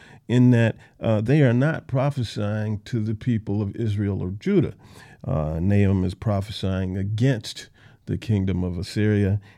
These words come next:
and then we'll see that Habakkuk is really having a conversation with the Lord about what he feels is unfair in his judgment. And so, uh, this should be very interesting.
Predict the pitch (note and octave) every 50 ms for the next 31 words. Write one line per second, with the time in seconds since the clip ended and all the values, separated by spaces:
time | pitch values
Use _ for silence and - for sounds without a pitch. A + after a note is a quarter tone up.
0 | _ - - F#2+ F#2 F2+ F2+ F2+ F2+ F2 F2 F2+ E2+ E2+ F2 - - - F2+ F2
1 | E2+ F2 F2 D#2+ - F#2 F2+ F2+ F2 F2 F2 - - F2 F2 - - - E2+ F#2
2 | - G2 F#2+ F2+ F2+ F#2 F#2 F#2 F#2 E2+ F2+ F2+ E2+ F2+ F#2+ - G2+ F#2+ F#2 F2
3 | F2 F#2+ - - F2 F2 F2 - - D#2 F2 F2+ E2+ - - E2 F2+ D3 F#3 D3+
4 | F#2 D#2 - - - - - - - _ _ - - E2+ E2 E2+ E2 E2 - -
5 | - E2 F2+ F2+ - - F#2+ E2+ D#2 - - G#2 F#2 E2 D#2 E2 F2 - - -
6 | - - _ _ _ - - F#2 - - - G2+ F2+ D#2 C#2+ - - - A2+ G#2+
7 | G2 E2+ C#2 C#2 - - G2+ F2 - B2 A2+ G2 G#2 - F#2+ F#2+ G2 - - -
8 | - - - _ _ - - - - - _ - - A2 G#2+ - - C3 B2 B2
9 | A#2+ A#2 A2+ A2+ A2 A2 G#2 G2+ G2+ A#2 A#2 - - A#2 G#2 F#2+ A2+ A2 G#2 G2+
10 | G2+ G2 F#2+ F#2 F#2 G#2 G#2 F#2+ - G2 F#2 - - - C#2+ F2